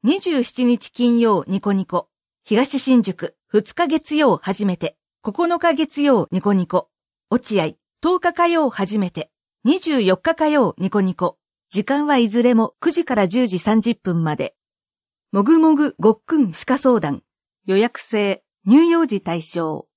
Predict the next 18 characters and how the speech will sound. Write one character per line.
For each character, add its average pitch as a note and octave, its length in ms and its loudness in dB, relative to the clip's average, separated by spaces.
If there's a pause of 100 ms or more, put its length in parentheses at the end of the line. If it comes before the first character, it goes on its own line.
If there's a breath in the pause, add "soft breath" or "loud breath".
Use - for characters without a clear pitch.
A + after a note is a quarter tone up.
(220)
専 E4+ 280 0
門 E4+ 200 2
の E4 100 4
歯 - 140 -4
科 D#4+ 100 2
医 D#4+ 80 0
師 C4+ 160 -4
に G#3 140 2
よ F3 120 0
る F3 220 -6 (100)
食 G#3+ 80 -2
べ C4+ 100 2
方 C4+ 240 -2
の B3 140 4
相 G3+ 240 0
談。 E3+ 260 -4 (220)
牛 F#3 220 -4
込。 A3 300 2